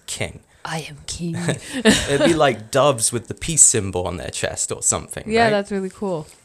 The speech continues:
Speaker 1: Um, not only that, um, there was a belief that, um, uh, tigers will,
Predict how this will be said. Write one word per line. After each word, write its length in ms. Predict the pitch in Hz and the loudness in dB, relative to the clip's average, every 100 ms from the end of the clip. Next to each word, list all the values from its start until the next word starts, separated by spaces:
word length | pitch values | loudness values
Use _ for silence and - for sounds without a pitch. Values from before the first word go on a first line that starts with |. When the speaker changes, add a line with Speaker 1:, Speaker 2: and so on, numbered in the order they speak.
| - - | -20 -12
Speaker 1:
Um, 520 | 104 98 92 92 95 - - _ - | -8 -6 -6 -6 -8 -12 -20 _ -4
not 180 | 123 110 | -2 0
only 160 | 110 | 0
that, 580 | 101 101 104 - - - - | 0 2 2 -2 -10 -12 -8
um, 420 | 95 90 87 87 90 _ | -8 -8 -10 -14 -16 _
there 320 | 110 98 95 95 127 | -6 -4 -2 -6 -8
was 180 | 110 98 | -4 -2
a 220 | 90 85 | -2 -4
belief 520 | - 90 101 101 - - _ _ - | -6 -4 -4 -6 -10 -14 _ _ -6
that, 380 | 87 85 - - | -6 -6 -12 -14
um, 680 | 98 87 82 87 80 78 85 - _ _ _ 139 | -8 -6 -6 -8 -12 -14 -16 -18 _ _ _ -14
uh, 340 | 78 71 - - _ _ _ | -12 -12 -16 -18 _ _ _
tigers 680 | - 98 90 90 87 - - - | -10 -6 -4 -4 0 2 2 -2
will, 440 | 95 92 85 87 | -8 -4 -4 -6